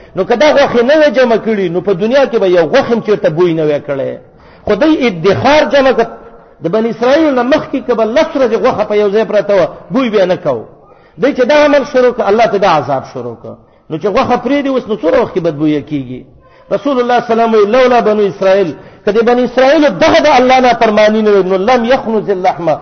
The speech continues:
غوښې چرې بدبویي نه کوله. او زموږ ستاسې مشره نیا چې د حوا به وي، «ولو لم یخن حوا آدم»، که د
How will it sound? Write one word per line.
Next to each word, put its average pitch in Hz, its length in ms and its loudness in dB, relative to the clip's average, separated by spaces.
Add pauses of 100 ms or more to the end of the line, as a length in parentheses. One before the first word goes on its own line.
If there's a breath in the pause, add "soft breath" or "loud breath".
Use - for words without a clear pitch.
(200 loud breath)
غوښې 175 340 -2
چرې 240 220 0
بدبویي 165 380 -2
نه 156 100 -6
کوله. 135 460 -8 (680 soft breath)
او 170 100 2
زموږ 269 260 2
ستاسې 226 260 0
مشره 233 400 0
نیا 226 220 2
چې 220 100 -2
د 190 100 2
حوا 180 360 2
به 175 120 2
وي، 139 140 -2 (380 loud breath)
«ولو 214 280 4 (120)
لم 254 120 4
یخن 226 300 2
حوا 190 500 4
آدم»، 180 220 2
که 196 160 -4
د 202 60 0